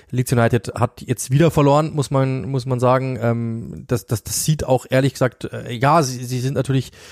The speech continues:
äh, nach wie vor, was so Laufwerte betrifft, ähm, du hast mal ein ganz gutes Bild letztens gezeichnet, finde ich, äh, im persönlichen Gespräch. Ähm, das ist halt einfach alles auf Intensität ausgerichtet. Also das ist es. Also es geht um Energie, es geht um Intensität, aber es wird sich um Fußball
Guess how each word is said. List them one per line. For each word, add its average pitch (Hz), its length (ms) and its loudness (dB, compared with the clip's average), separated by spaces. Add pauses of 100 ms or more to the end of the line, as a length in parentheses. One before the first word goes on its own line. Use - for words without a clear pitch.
(180)
äh, 120 280 4
nach 117 200 2
wie 131 80 2
vor, 127 320 4
was 123 160 2
so 131 100 2
Laufwerte 123 600 4
betrifft, - 600 -2
ähm, 117 380 -2 (420)
du 135 80 2
hast 120 140 2
mal 135 60 2
ein 123 60 0
ganz 123 180 0
gutes 131 220 0
Bild 139 200 2
letztens 127 340 -2
gezeichnet, 123 520 0
finde 127 280 0
ich, 123 180 -2
äh, 120 120 0
im 127 160 -4
persönlichen 120 340 0
Gespräch. 117 440 0 (440)
Ähm, 113 760 2
das 113 140 0
ist 120 80 -2
halt 131 100 2
einfach 120 240 0
alles 120 220 2
auf 117 120 -8
Intensität 113 580 0
ausgerichtet. - 1000 -4
Also 104 280 -4 (380)
das 120 160 2
ist 117 120 2
es. 98 200 -4
Also 117 180 0
es 104 140 -8
geht 127 140 -2
um 117 80 2
Energie, 120 360 4
es 135 120 0
geht 135 120 2
um 117 80 -2
Intensität, 120 600 0
aber 113 140 2
es 107 100 -6
wird 110 120 -4
sich 113 80 -2
um 107 80 -2
Fußball 120 600 2